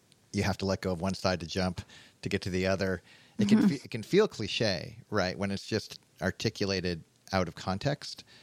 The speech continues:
Speaker 1: But when it is contextualized, I'm struck by how, how potent that is, uh, and how real it is. And I guess the only thing I would say in response is I know there are folks at home who are, who are honest, and they, they say, "I buy into that principle, and that worked for you."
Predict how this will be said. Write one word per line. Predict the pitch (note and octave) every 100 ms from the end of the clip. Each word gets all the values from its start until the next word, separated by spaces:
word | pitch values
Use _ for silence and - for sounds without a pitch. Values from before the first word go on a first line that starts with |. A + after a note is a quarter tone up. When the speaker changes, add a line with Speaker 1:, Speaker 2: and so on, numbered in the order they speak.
| - _ -
Speaker 1:
But | A2+
when | G#2+
it | G#2+
is | C3 D3+
contextualized, | G#2 - F#2 - G2+ F#2 F#2+ F2+ - -
I'm | F#2
struck | - G#2+ - -
by | E2
how, | D#2+ F#2 F2+ E2 D#2+ _ _ _ _ _ _ -
how | F2+
potent | - D#3 G2
that | F#2
is, | - - - - -
uh, | G2 F2 D#2
and | G2
how | F#2+ F#2
real | E2+ G#2 A2 F#2+
it | F2
is. | F2 E2+ -
And | A2 F#2 - - - -
I | B2+
guess | F#3 -
the |
only | D#3 F#3+
thing | D3+
I | B2+
would | A2+
say | - A#2
in |
response | G2+ - C#3+ C#3+ A2
is | G#2 -
I | A#2
know | C3+
there | D3+ A#2
are |
folks | - G#2+ -
at | -
home | G2+ F#2+
who | A2
are, | A2 A2 - F#2
who | A#2+
are | -
honest, | A#2+ B2 F#2 - -
and | G2+ G2
they, | G2 -
they | F#2+
say, | - G2
"I | G2+
buy | G2+ A2 A2
into | A2 G2
that | F#2+ F2
principle, | G#2 F#2 - G2
and | F#2
that | G#2 F#2+
worked | A2 A#2+ -
for | - G#2+
you." | G2 G2 G2+ E2